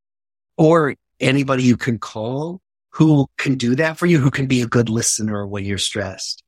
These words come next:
who can give you sound advice, when you have that person, you can literally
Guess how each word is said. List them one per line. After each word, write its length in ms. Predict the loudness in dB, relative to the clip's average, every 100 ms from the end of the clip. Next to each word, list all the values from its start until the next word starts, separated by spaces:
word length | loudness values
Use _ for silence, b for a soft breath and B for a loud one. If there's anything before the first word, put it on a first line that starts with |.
| _ _ _ -4
who 100 | -2
can 200 | 0 0
give 220 | 0 -2
you 300 | 0 -2 0
sound 520 | 0 2 2 0 -2 -4
advice, 540 | -6 -6 -6 -6 -10 _ _ 0
when 220 | 2 4
you 120 | 2
have 340 | 2 -2 -2 -2
that 160 | -2
person, 340 | -2 -4 -2 -2
you 120 | -2
can 160 | -2
literally 580 | 2 4 4 2 0 -2